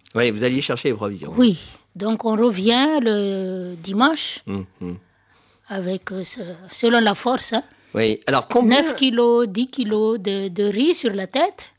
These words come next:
Speaker 1: Alors
Speaker 2: pour
Speaker 1: que
Speaker 2: le
Speaker 1: vous
Speaker 2: quarante-cinq kilomètres,
Speaker 1: aviez, donc,
Speaker 2: là.
Speaker 1: vous aviez entre douze et dix-sept ans, c'est ça, hein ?
Speaker 2: Oui.
Speaker 1: Et, et vous avez porté ça ?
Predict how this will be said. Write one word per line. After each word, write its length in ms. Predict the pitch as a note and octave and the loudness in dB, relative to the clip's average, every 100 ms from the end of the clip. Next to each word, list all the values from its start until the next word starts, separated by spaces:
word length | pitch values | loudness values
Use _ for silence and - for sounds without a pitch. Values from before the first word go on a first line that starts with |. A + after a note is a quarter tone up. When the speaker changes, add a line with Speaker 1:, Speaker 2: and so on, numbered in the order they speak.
| _ - | _ -2
Speaker 1:
Alors 140 | A#2+ | 0
Speaker 2:
pour 60 | G3+ | 2
Speaker 1:
que 0 | |
Speaker 2:
le 60 | |
Speaker 1:
vous 60 | B2+ | 2
Speaker 2:
quarante-cinq 480 | A#2+ B2+ C#3 B2+ B2 | 4 4 4 4 2
kilomètres, 300 | C3 G#3 A#3+ | 2 2 2
Speaker 1:
aviez, 80 | A#3+ | 4
donc, 200 | D#3+ E3 | 4 4
Speaker 2:
là. 60 | |
Speaker 1:
vous 160 | A2+ A#2 | 2 0
aviez 280 | B2+ B2+ D3+ | 0 2 0
entre 400 | B2 - A#2+ A2+ | 0 0 -2 -2
douze 360 | G2+ A#2+ D#3 C3 | -4 -8 -4 -4
et 60 | |
dix-sept 360 | A2 B2 E3+ A3+ | -4 -6 -6 -4
ans, 100 | C#4 | -4
c'est 160 | - | -6
ça, 160 | C#3+ A3 D4+ | -6 -4 -4
hein ? 160 | B3+ D#4+ - | -8 -12 -4
Speaker 2:
Oui. 240 | G#3 C4+ - - _ _ _ _ - | -2 -2 -4 -18 _ _ _ _ -2
Speaker 1:
Et, 300 | A#2 - B2 | -2 0 -2
et 20 | |
vous 220 | B2+ C3+ | -2 0
avez 180 | D3+ F#3+ | 2 2
porté 340 | G#3 G3 - | 0 -2 -2
ça ? 280 | A3+ C#3 D3+ | -2 -2 -4